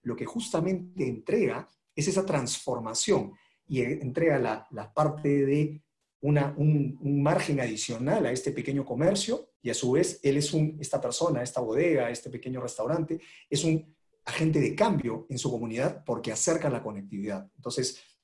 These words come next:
es un desarrollo mundial que, que está calando y se-, estamos muy seguros que vamos a seguir agregando mucho más valor y transformando aquellas comunidades que requieren una internet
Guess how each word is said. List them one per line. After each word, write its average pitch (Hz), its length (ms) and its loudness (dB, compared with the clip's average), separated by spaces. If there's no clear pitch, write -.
es 120 140 -4
un 139 80 0
desarrollo 120 400 0
mundial 170 580 4
que, 104 320 -6
que - 80 -16
está 120 220 -4
calando 151 440 2
y 123 80 0
se-, - 200 -8
estamos 123 320 -6
muy 127 120 -4
seguros 123 380 0
que 107 100 -8
vamos 120 220 -4
a 117 40 -8
seguir 120 380 -4
agregando 123 380 0
mucho 143 240 0
más 135 180 0
valor 156 460 2
y 143 80 -8
transformando 127 580 0
aquellas 143 300 2
comunidades 135 760 -2
que 139 100 -2
requieren 196 760 2
una 151 200 2
internet 147 640 0